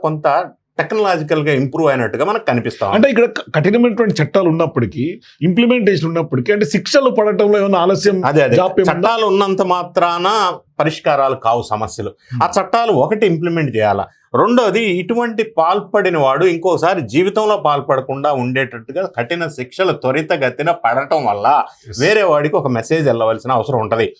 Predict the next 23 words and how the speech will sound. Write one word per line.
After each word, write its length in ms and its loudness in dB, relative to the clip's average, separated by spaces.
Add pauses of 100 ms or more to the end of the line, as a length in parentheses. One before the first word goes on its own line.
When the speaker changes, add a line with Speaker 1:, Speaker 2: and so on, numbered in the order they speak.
(260)
Speaker 1:
అది 340 2
ఆవులు 380 2
కావచ్చు, 440 0 (480)
గంజాయి 320 2
కావచ్చు, 340 0
ఏదైనా 500 2
కావచ్చు. 400 0
Speaker 2:
Hmm. 340 -6
Speaker 1:
అంటే, 180 0 (140)
ఈ 420 -4 (100)
అక్రమంగా 560 0
రవాణా 400 0 (160)
చేయాలన్న 460 0
ఆలోచన 480 0
కూడా 300 2
రావటానికి 460 -2
భయపడే 580 0
విధంగా 580 -2
ప్రభుత్వం 560 -2
వాళ్ళు 240 0 (260)
శిక్షలు 520 -2
త్వరితగతిన 680 0
పడితే 640 0